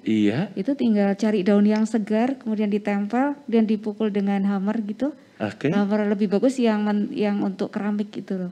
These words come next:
Speaker 2: yang beli di toko besi itu.
Speaker 1: Beda juga ternyata ya dari alat
Speaker 2: Iya,
Speaker 1: pukulnya sendiri,
Speaker 2: itu
Speaker 1: Nje.
Speaker 2: langsung bisa nempel di situ.
Speaker 1: Oke.
Speaker 2: Kemudian dikunci dengan tunjung atau tawas. Itu
Speaker 1: Wow.
Speaker 2: udah awet, udah tidak luntur lagi.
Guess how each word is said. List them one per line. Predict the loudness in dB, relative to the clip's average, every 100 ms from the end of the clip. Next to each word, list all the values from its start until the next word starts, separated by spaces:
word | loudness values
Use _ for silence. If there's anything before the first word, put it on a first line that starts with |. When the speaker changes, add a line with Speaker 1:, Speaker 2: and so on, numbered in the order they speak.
| -12 -10
Speaker 2:
yang | -6 -6 -4
beli | -2 0
di | -2
toko | -2 -4
besi | -6 -4 -6
itu. | -4 0
Speaker 1:
Beda | 0 2 2
juga | 2 0 2
ternyata | 4 4 4
ya | 4
dari | 4 4 2
alat | 2
Speaker 2:
Iya, | 2 2
Speaker 1:
pukulnya | 4 2 2
sendiri, | 2 4 4
Speaker 2:
itu | 4
Speaker 1:
Nje. | 2
Speaker 2:
langsung | 0 -2 -2 0 2 2
bisa | 2 0
nempel | -2 -2 0 -2
di | -2 -2
situ. | -4 -4 -10 -16 _ -6
Speaker 1:
Oke. | -2 -2 -2 -2
Speaker 2:
Kemudian | 0 2 2 2 2
dikunci | 0 0 0 0 0
dengan | 0 0 0 0
tunjung | -2 -2 -2 0 -2 -4
atau | -8 -8
tawas. | -8 -10 -10 -12 -18 -20 _ _ -10
Itu | 0 4
Speaker 1:
Wow. | 4
Speaker 2:
udah | 4 2 0
awet, | 0 0
udah | -2 -2 -2
tidak | -2 -2 0
luntur | 2 2
lagi. | 0 -2 -2 -8